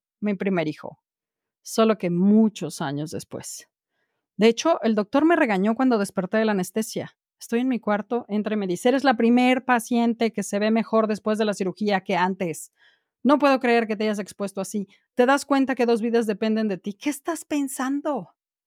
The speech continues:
El doctor. Sí, el doctor,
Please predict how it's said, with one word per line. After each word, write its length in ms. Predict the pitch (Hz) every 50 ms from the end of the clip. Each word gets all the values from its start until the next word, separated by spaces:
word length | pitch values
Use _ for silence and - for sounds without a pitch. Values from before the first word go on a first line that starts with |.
| _ _ _ _ _ _ _ _ _ _ _ _ -
El 440 | 262 269 285 285 311 311 320 _ _ _ -
doctor. 760 | - 214 247 247 233 - - 269 254 226 160 165 - - _ _ _ _ _ _ _ _ _ _ _ _ _ _ _ _ _
Sí, 460 | _ - - 403 427 339 139 - _ _ _ _ _ -
el 180 | 262 262 254 226
doctor, 640 | 226 - - - - - 302 226 185 156 - _